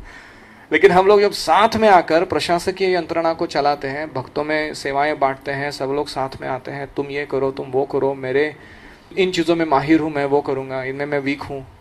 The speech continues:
तुम इसमें मुझे, मेरी मदद करो।" तो इस तरीके से जब होता है, तो एक बहुत बड़ा प्रभाव होता है उस चीज़ का। तो दोनों,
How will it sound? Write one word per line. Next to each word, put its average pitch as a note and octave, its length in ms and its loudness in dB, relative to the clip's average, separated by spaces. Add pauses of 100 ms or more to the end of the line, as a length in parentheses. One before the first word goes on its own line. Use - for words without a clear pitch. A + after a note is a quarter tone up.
तुम C3+ 160 -12
इसमें C3 300 -10
मुझे, C3+ 340 -8 (100)
मेरी C#3 260 0
मदद D3+ 340 2
करो।" C3+ 260 0 (760)
तो D#3+ 80 4
इस E3+ 160 2
तरीके F#3 260 2
से F#3 100 -2
जब F#3 160 -2
होता C#3+ 300 4
है, F3 320 -2 (140)
तो D#3 100 -2
एक E3+ 160 -4
बहुत D3+ 280 -4
बड़ा D3 180 -2
प्रभाव B2+ 320 -6
होता A#2+ 200 -12
है B2 180 -18
उस C3+ 160 -12
चीज़ - 240 -14
का। - 100 -20 (1080)
तो F3+ 60 2
दोनों, E3+ 280 4